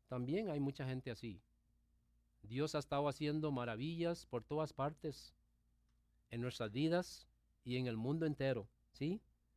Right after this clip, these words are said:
Mas, sin embargo, la gente solamente quieren lo que Cristo puede ofrecer para sanarles, para darles de comer, para pagar sus biles, para ayudarles con esto, con lo otro, pero no quieren tener una relación con Él.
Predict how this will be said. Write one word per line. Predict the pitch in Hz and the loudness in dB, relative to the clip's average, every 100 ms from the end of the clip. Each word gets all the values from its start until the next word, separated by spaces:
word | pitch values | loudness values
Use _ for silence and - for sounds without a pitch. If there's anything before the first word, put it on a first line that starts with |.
| _ _ _ - | _ _ _ -4
Mas, | 120 127 | -2 0
sin | 135 | 2
embargo, | 127 135 165 165 | 4 6 6 6
la | 147 | 4
gente | 135 151 170 170 175 - _ | 4 4 4 4 2 -2 _
solamente | - 139 143 151 156 | -6 0 2 2 0
quieren | 143 151 156 151 143 135 _ _ | 0 2 4 4 2 -2 _ _
lo | 120 117 | -8 -6
que | 117 | -4
Cristo | 139 160 - 127 | -2 -2 -2 -4
puede | - 139 | 0 0
ofrecer | 135 123 117 139 127 113 _ _ _ _ _ _ _ _ _ _ _ _ - | 0 -2 -2 2 0 0 _ _ _ _ _ _ _ _ _ _ _ _ -8
para | 110 107 | -6 -6
sanarles, | 104 117 131 135 135 - _ _ _ _ _ - | -4 -2 -2 -4 -6 -14 _ _ _ _ _ -8
para | 107 | -4
darles | 110 120 120 | -2 -2 -4
de | |
comer, | - 117 127 131 | -6 -4 -2 -4
para | - 101 | -4 -6
pagar | 95 101 113 | -6 -4 -6
sus | 127 | -6
biles, | 113 127 135 131 | -4 -2 -2 -6
para | - 104 | -6 -6
ayudarles | 104 104 113 123 | -4 -4 -4 -6
con | 110 117 | -4 -4
esto, | 127 127 | -4 -6
con | 110 | -8
lo | 107 | -2
otro, | 127 139 139 - _ _ _ | -2 -2 -6 -6 _ _ _
pero | 131 127 | -2 0
no | 139 | 0
quieren | - 147 | 0 -2
tener | 143 127 | 0 -2
una | 131 131 | 0 0
relación | 123 110 - 117 | -2 -4 -4 -4
con | - 107 | -4 -6
Él. | 95 | -6